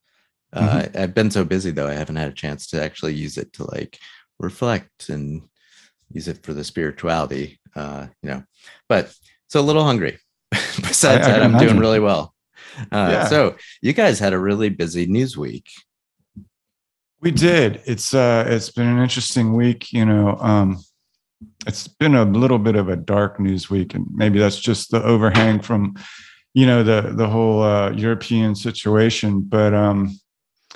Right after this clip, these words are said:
Speaker 2: yeah, kinda heavy.
Speaker 1: What's going on in, in Europe? I have,
Speaker 2: Oh,
Speaker 1: no,
Speaker 2: and
Speaker 1: just kidding.
Speaker 2: there's a few things. I don't know.
Speaker 1: <laughs> Yeah. Sorry.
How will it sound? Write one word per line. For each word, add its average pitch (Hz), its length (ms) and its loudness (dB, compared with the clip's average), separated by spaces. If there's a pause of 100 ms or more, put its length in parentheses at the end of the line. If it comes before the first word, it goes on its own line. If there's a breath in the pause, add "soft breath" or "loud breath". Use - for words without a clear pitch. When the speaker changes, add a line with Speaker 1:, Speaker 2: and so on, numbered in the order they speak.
Speaker 2:
yeah, 180 200 4
kinda 202 280 2
heavy. 151 220 4
Speaker 1:
What's 156 120 2
going 98 280 4
on 82 160 0
in, 80 560 -6
in 73 320 -4
Europe? 69 400 -6
I 73 100 -4
have, 76 240 -6
Speaker 2:
Oh, 104 200 -4
Speaker 1:
no, - 80 -2
Speaker 2:
and 113 180 -4
Speaker 1:
just 98 180 -4
kidding. 76 220 -2
Speaker 2:
there's - 160 -10
a 92 60 -6
few 107 240 -2
things. 95 420 -4
I 139 100 -2
don't - 180 -2
know. 110 120 -4
Speaker 1:
<laughs> - 20 -4
Yeah. 98 200 -2 (640 loud breath)
Sorry. 80 320 -2